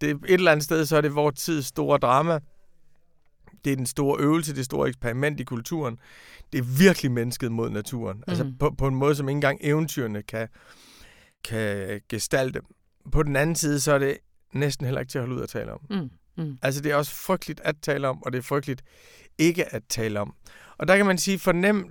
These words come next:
Speaker 1: der er enhver samtale, er jo en del af en større samtale, og hvor er vi i den,
Speaker 2: Mm.
Speaker 1: øh, i den større samtale? Og der har vi jo ligesom, øh,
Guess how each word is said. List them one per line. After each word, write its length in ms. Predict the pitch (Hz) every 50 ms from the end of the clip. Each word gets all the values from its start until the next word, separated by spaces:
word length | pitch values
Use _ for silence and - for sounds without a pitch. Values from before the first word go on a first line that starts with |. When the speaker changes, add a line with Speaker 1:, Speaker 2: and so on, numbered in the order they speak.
| 165
Speaker 1:
der 60 | 185
er 300 | 185 202 202 185 185 190
enhver 560 | 196 185 170 165 165 185 208 208 170 147 127 123
samtale, 640 | - - - 156 151 180 180 - 165 156 147 147
er 100 | 139 139 143
jo 60 | 139
en 80 | 139 131
del 240 | - 175 165 -
af 80 | - 127
en 80 | 131 131
større 340 | 131 - 143 139 143 156
samtale, 440 | 147 - 131 131 135 131 135 131 131
og 60 | 123
hvor 240 | 131 143 165 170 170
er 100 | 147 147
vi 180 | 139 143 160 165
i 120 | 165 143
den, 240 | 131 143 135 135 131 - - _ _ -
Speaker 2:
Mm. 120 | 180 156 131 127 - - - - -
Speaker 1:
øh, 200 | 127 127 120 117 -
i 80 | - 127
den 200 | 131 147 156 151
større 300 | 131 - 147 131 135 135
samtale? 480 | - 135 135 147 147 - 131 127 131
Og 120 | 139 135 135
der 60 | 185
har 140 | 196 208 196
vi 100 | 196 175
jo 260 | 156 143 139 131 135
ligesom, 420 | 135 151 170 156 185 160 151 143 139
øh, 400 | 127 120 117 113 110 101 95